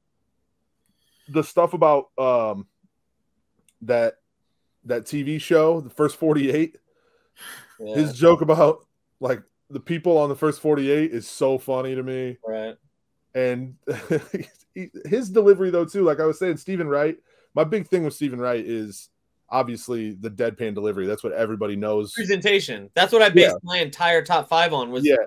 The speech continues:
Speaker 1: and
Speaker 2: who was
Speaker 1: I
Speaker 2: the
Speaker 1: mean,
Speaker 2: best presenter of jokes.
Speaker 1: like, Stephen, Stephen Wright did that better than anybody could ever dream
Speaker 2: Right.
Speaker 1: of doing it. You know, that just, like,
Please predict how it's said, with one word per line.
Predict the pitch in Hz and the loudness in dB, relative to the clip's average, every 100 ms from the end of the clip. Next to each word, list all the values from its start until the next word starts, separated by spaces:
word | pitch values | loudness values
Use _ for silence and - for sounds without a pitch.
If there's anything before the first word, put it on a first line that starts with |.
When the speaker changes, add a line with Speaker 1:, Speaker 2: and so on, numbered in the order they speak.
| - | -2
Speaker 1:
and | 143 | -4
Speaker 2:
who | 170 208 | -2 0
was | 214 | 2
Speaker 1:
I | |
Speaker 2:
the | 147 | 4
Speaker 1:
mean, | 143 | 4
Speaker 2:
best | 170 170 - | 2 0 -2
presenter | 170 143 160 160 | -6 0 0 2
of | 147 127 | 0 0
jokes. | 143 117 - - - | -2 -2 -6 -20 -4
Speaker 1:
like, | 139 127 | -2 -2
Stephen, | - 202 190 127 | 0 2 2 -2
Stephen | - 196 196 | -4 0 2
Wright | 151 151 143 113 | 6 6 6 -2
did | 131 135 101 | -2 -2 -2
that | 123 135 131 - | 0 0 -2 -6
better | 104 123 123 123 | -6 -2 0 0
than | 113 | -4
anybody | 110 120 110 113 | -4 -6 -4 -4
could | 104 117 | -4 -4
ever | 107 | -4
dream | 95 120 113 107 | -6 -8 -6 -6
Speaker 2:
Right. | |
Speaker 1:
of | 90 | -6
doing | 110 104 95 | -6 -4 -6
it. | 95 | -8
You | - 113 | -6 -4
know, | 113 | 0
that | 110 101 | -2 -2
just, | 113 104 | -6 -4
like, | 113 104 | -4 -4